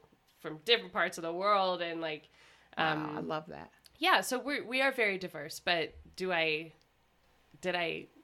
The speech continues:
Speaker 1: cultivate it? No. I just, it happens. I don't know. You know, like, I'm lucky in that sense. And, and like I said, we're very heavy female.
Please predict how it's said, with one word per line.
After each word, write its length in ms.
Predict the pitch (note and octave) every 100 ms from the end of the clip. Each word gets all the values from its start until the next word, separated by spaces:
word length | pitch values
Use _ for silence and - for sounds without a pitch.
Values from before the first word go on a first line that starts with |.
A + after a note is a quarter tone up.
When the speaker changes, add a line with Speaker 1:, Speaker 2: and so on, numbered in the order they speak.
| _
Speaker 1:
cultivate 440 | - G3+ A3 A#3 A#3
it? 80 | F3
No. 360 | D3 D3 E3 F#3 -
I 120 | - F#3
just, 240 | F#3 F3+
it 80 | -
happens. 720 | F3 E3+ E3+ E3+ F#3 G3+ -
I 80 | F#3+
don't 140 | F#3+
know. 320 | F#3+ F#3+ F3 E3+ - - _ -
You 120 | F#3+
know, 300 | F3 F#3 G3 -
like, 260 | F#3 - - - _ _
I'm 100 | F#3
lucky 320 | G3+ B3+ B3 F#3+
in 100 | D#3+
that 180 | C#3+
sense. 280 | - C#3+ D#3
And, 240 | F#3 F#3 F#3
and 160 | F#3+
like 140 | F#3 F3
I 40 |
said, 180 | F3 D#3
we're 100 | D#3+
very 300 | F3 E3+ F3
heavy 260 | D#3+ D#3
female. 460 | D#3+ D#3 D3 C#3 D#3+